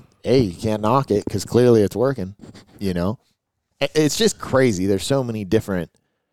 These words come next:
there's so many different avenues.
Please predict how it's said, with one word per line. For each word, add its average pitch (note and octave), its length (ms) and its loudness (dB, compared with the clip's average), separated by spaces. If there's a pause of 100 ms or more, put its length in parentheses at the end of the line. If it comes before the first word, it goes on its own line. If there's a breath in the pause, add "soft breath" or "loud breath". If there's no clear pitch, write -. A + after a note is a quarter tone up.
(500)
there's G#2+ 140 -4
so E3 240 4
many A2+ 220 -2
different G2 360 0
avenues. E2 680 -6